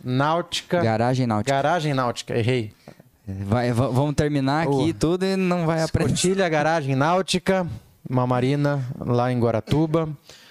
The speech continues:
Speaker 1: Agradecer ao nosso amigo Paulinho, da For Angler. Agradecer ao nosso amigo Alisson, da Adventure Boats.
Speaker 2: Grande abraço, ambos.
Speaker 1: É, quem mais?
Speaker 2: Deconto.
Speaker 1: Deconto, Deconto.
Speaker 2: Temos um
Speaker 1: Deco-,
Speaker 2: representante
Speaker 1: é.
Speaker 2: aqui,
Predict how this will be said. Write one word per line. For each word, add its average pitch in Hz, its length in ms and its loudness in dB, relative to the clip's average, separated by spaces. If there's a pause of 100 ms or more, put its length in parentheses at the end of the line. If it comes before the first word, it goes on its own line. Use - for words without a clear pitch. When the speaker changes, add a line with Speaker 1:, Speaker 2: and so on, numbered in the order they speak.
(160)
Speaker 1:
Agradecer 123 520 0
ao 139 80 0
nosso 135 280 0
amigo 131 320 2
Paulinho, 143 760 0
da 123 180 2
For 113 240 0
Angler. 151 500 0 (680)
Agradecer 120 440 0
ao 135 40 0
nosso 131 160 0
amigo 127 340 0
Alisson, 139 560 0
da 127 120 2
Adventure 117 480 0
Boats. 139 640 0
Speaker 2:
Grande 104 160 0
abraço, 110 440 -2 (240)
ambos. 123 480 -2 (720)
Speaker 1:
É, 117 840 2 (600)
quem 165 220 0
mais? 180 160 2 (100)
Speaker 2:
Deconto. 269 80 2
Speaker 1:
Deconto, 208 960 0 (140)
Deconto. 175 920 0
Speaker 2:
Temos 135 180 0
um - 40 2
Speaker 1:
Deco-, 131 220 0
Speaker 2:
representante 135 280 0
Speaker 1:
é. 151 300 2
Speaker 2:
aqui, 156 400 -2